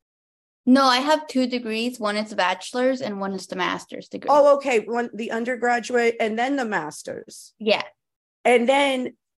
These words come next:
Speaker 2: when did you decide to go into comedy? Because, oye mia, we
Speaker 1: <laughs>
Speaker 2: need smart Latinas. Like, <laughs> you, you know what I'm saying? <laughs> Like,
Speaker 1: <laughs>
Speaker 2: we need
Speaker 1: Um,
Speaker 2: smart people. It's, it's, it's just,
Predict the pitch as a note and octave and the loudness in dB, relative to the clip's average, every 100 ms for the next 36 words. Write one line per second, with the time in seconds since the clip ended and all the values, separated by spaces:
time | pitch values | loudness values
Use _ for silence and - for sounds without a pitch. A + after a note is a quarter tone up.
0 | _ _ _ - - A3+ C4 E4+ G4 F#4+ | _ _ _ -20 -16 -6 -2 2 2 2
1 | F4 D#4+ - D#4 B3+ D4 C#4 C4+ C#4+ B3+ | 0 0 0 -2 -2 0 4 4 2 0
2 | B3 - C#4 E4+ D4+ G#3+ G#3+ G3 A3+ G3+ | -2 -2 -2 -2 -2 -4 -6 -6 -4 -2
3 | B3 D#4 D#4+ C#4 F#4+ D#4 A#3 - _ _ | -2 -2 -2 0 2 4 2 0 _ _
4 | - - D#4+ D#4+ F#4 F#4+ - - D#4 E4+ | 2 6 6 6 6 4 2 0 4 4
5 | F4 D#4+ D4+ E4 G4+ G4+ C#4 C#4 C4 B3+ | 6 4 4 2 6 6 6 6 6 4
6 | C#4 - _ _ _ D4+ C4 - - - | 0 -6 _ _ _ 0 2 2 -2 -12
7 | - - C#4 F4 F4 F4+ F4+ - F4+ D#4+ | -20 -4 2 4 6 6 4 4 4 4
8 | F#4 F4+ F4 C#4 - F#3+ A#3+ C#4+ - - | 4 0 2 0 0 -6 -4 -6 -6 -4
9 | D4+ C#4+ D4+ C#4+ C#4+ - _ - F#4 F#4+ | -2 2 4 4 0 -4 _ -6 2 4
10 | G#4 A4 C4 C4 C4 F4 - E4 E4 F#4 | 6 6 6 6 4 4 2 -2 -2 -2
11 | - F4 C#4+ A#3 B3+ B3 - C4+ - - | -2 0 2 2 0 -2 -4 -4 -4 -6
12 | C4 - - C4 C4+ - | -6 -6 -6 -4 -6 -20